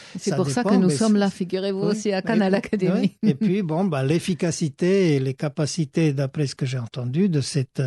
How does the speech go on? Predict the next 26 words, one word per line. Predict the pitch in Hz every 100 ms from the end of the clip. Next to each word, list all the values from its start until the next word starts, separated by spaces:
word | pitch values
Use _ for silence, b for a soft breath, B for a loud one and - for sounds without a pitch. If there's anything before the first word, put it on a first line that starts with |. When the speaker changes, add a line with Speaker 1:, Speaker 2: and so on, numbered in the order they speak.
| 127
Speaker 2:
boîte | 131 143 127
de |
communication | 131 - 131 120 120 120 - -
euh, | 190 233 202 160 143 139 135
qui | _ - 131 131
est | 170 160
assez | 123 - -
performante. | 139 135 - 151 123 117 135
On | 151
va | 147 156
voir. | 143 117 160 _ -
Speaker 1:
Vladimir | 220 220 220 226
Velikovitch, | 214 208 190 170 160 - - -
merci | 196 175 170 - 220 - -
de | 180 165
vous | 170 165
être | 170 - 160
prêté | - 151 160
à | 147
cet | - 160
exercice | 160 165 160 - 185 -
de | 165 160 160
l'interview | 165 170 - 190 185 214 196
pour | 156 170 156
Canal | - 156 147
Académie. | 156 - 170 170 160 185